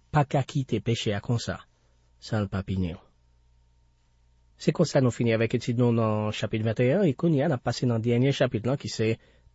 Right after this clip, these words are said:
en Wa chapit vennde. En Wa chapit vennde.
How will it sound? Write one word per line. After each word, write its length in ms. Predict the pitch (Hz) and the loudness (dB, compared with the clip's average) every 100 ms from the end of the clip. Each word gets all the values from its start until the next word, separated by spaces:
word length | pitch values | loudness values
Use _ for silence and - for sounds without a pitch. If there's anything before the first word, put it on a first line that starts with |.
| - | -2
en 160 | 110 | 0
Wa 220 | 104 101 95 | 2 0 -2
chapit 480 | - - 104 101 101 | -6 -8 -4 -2 0
vennde. 340 | 107 107 107 - _ _ _ _ _ _ _ _ _ | 0 0 -2 -4 _ _ _ _ _ _ _ _ _
En 160 | 160 160 123 | 6 6 4
Wa 160 | 107 104 - _ _ _ _ _ _ _ | 2 0 -6 _ _ _ _ _ _ _
chapit 720 | - - 101 120 110 - 123 117 | -8 -6 -2 -2 -4 -2 -2 0
vennde. 640 | 123 104 107 113 117 117 120 | -2 -4 0 2 2 2 2